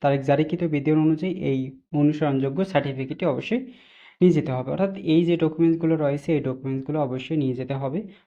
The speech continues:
ভর্তি কার্যক্রমে দুই থেকে ছয় তারিখের মধ্যে।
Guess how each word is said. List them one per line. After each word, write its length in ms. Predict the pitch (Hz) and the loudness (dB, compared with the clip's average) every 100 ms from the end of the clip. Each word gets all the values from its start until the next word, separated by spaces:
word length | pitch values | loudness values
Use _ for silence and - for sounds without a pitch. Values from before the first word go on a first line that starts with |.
| - | 0
ভর্তি 240 | 151 151 | 0 2
কার্যক্রমে 560 | 156 143 - 131 123 123 | 0 -2 -2 -6 -6 -4
দুই 200 | 127 135 | -4 -4
থেকে 240 | 139 143 | -4 -4
ছয় 220 | 180 - 127 | -6 -6 -6
তারিখের 360 | 127 123 131 | -6 -6 -6
মধ্যে। 300 | 127 131 123 | -4 -6 -10